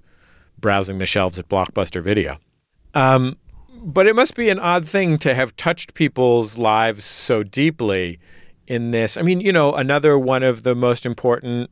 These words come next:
uh, roles you've had in your career as an actor was in Clueless, you know, another really wonderful,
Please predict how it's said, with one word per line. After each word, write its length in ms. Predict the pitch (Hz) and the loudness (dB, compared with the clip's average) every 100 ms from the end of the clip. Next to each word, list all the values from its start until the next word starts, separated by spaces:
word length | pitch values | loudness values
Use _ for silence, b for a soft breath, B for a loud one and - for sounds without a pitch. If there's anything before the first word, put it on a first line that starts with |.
| _ 110 | _ -4
uh, 200 | 107 104 | -2 0
roles 520 | 110 113 117 104 - | 2 4 2 0 -10
you've 200 | 123 117 | -10 -4
had 180 | 117 110 | -2 -2
in 80 | 113 | -4
your 120 | 110 | -6
career 400 | - 117 110 110 | -2 0 0 0
as 200 | 107 98 | -4 -4
an 80 | 107 | -2
actor 580 | 107 147 - 113 107 104 b b b _ | -2 -4 -2 0 0 -2 b b b _
was 680 | 127 110 113 113 117 107 - - | -6 0 2 4 2 0 -8 -4
in 560 | 120 117 117 117 117 _ - | 0 0 -2 -6 -8 _ -6
Clueless, 580 | - 208 156 80 - | 0 2 0 -4 -6
you 80 | 120 | -6
know, 160 | 110 117 | -2 -2
another 380 | 127 196 185 117 | -2 -2 -2 -2
really 480 | 92 110 113 123 | -2 0 2 2
wonderful, 840 | 113 110 113 113 - 117 110 107 | 0 0 0 -2 0 0 2 0